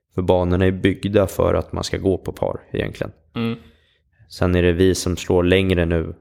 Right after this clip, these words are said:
Speaker 1: och kan ta vara på par femmorna typ. Men då spelar du en bana som Arlanda stad som har par sjuttio.
Speaker 2: Mm.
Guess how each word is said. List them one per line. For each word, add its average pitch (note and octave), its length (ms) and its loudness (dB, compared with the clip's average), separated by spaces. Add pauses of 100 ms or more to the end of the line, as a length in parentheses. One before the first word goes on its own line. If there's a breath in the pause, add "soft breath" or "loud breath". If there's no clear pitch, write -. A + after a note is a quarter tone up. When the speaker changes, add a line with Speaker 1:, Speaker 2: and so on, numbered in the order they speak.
Speaker 1:
och F2 420 -8
kan F2 320 0
ta F#2 120 0
vara F2 260 4
på - 140 -8
par F#2 140 0
femmorna F2+ 500 0
typ. - 160 -8 (960 soft breath)
Men F#2+ 140 2
då F#2+ 100 4
spelar F#2+ 320 2
du G2+ 60 4
en G#2 100 2
bana F#2+ 240 4
som F#2 180 -2
Arlanda F2+ 280 0
stad G#2 360 0
som F#2 180 -2
har F2 220 -2
par F2 220 -2
sjuttio. - 480 -2 (260)
Speaker 2:
Mm. A2 220 -6